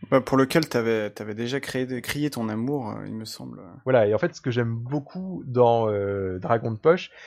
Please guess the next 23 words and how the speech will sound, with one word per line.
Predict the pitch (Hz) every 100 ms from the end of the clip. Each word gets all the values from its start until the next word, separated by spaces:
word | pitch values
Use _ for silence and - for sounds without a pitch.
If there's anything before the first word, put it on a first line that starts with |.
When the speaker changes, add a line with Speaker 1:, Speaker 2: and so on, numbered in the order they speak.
| -
Speaker 2:
c'est | - 165
sa | -
façon | 127 135 -
de | 185 123
repoétiser, | 120 143 160 165 139 135 135 120 139 160 165 -
euh, | 110
la | 107
fantaisie, | 107 127 117 110 123 180 208 - - -
euh, | 113 101 107
en | - 110 127 123
ayant | 110 131
des, | 127 110 123 -
enfin, | 117
en, | 101 95 95 - _ _
en | 131 113
mettant | 120 120 - 156
des | 135
principes | - 127 - 175
de | 127
base | 120 117 123 127
dans | 113
son | - 107
univers, | 104 107 107 131 160